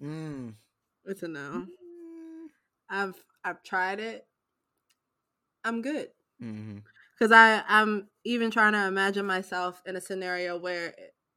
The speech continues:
Speaker 2: the circumstance was better. I was still, nah.
Speaker 1: Mm-hmm.
Speaker 2: Mm-mm. At least not where I'm at now, mentally. Who
Speaker 1: Mm-hmm.
Speaker 2: knows where in the future? I'll never say never.
Speaker 1: Yeah.
Speaker 2: Um, and then, what, you need one more?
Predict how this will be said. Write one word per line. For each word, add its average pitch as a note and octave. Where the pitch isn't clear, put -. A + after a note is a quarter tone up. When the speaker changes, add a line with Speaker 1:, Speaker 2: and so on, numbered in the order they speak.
Speaker 2:
the E3
circumstance F#3+
was F3
better. D#3+
I E3+
was F3
still, F3
nah. D#3+
Speaker 1:
Mm-hmm. G#2
Speaker 2:
Mm-mm. D#3+
At A3
least E4+
not A3+
where G3+
I'm F#3
at E3
now, D#3+
mentally. E3+
Who G#3+
Speaker 1:
Mm-hmm. G3+
Speaker 2:
knows F3
where F3
in E3+
the E3
future? E3
I'll E3+
never E3+
say -
never. -
Speaker 1:
Yeah. C4+
Speaker 2:
Um, G3+
and F#3+
then, F3+
what, F#3
you F#3+
need E3+
one F#3
more? G#3